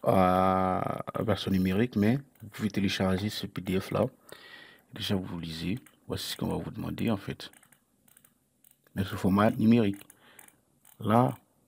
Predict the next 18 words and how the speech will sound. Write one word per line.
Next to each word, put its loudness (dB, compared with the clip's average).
vous -10
avez 0
quoi ? -4
C'est -10
un -4
P -4
D 2
F -12
à -2
combien -4
de -4
pages ? -2
À -14
plus -4
de, -2
je -12
vais -6
regarder. -4